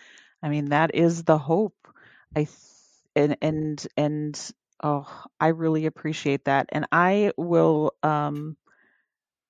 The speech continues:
I think I'm gonna, I'm gonna wrap us up there because I think that's a wonderful place,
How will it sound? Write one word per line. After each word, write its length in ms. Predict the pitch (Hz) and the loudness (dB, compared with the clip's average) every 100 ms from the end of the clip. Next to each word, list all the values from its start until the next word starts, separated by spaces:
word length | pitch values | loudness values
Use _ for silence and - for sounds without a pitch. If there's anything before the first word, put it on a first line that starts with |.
| _ _ _ _ _ _ _ _ _ _ | _ _ _ _ _ _ _ _ _ _
I 140 | 170 | 0
think 260 | 196 254 240 | 2 0 2
I'm 180 | 240 214 | 2 2
gonna, 440 | 220 214 208 202 - | 4 4 4 4 0
I'm 120 | 190 | -2
gonna 220 | 196 202 | 0 -2
wrap 300 | 190 202 208 | 2 2 4
us 160 | 208 220 | 4 6
up 160 | 208 | 2
there 260 | 196 165 135 | 2 2 2
because 300 | 143 175 160 | 0 -2 0
I 80 | 156 | 0
think 200 | 170 170 | 0 0
that's 200 | 170 170 | 0 0
a 40 | |
wonderful 680 | 160 156 160 160 165 - 156 | -4 -2 0 2 -2 -2 -6
place, 640 | - - 143 139 - - | -6 -6 -6 -6 -10 -18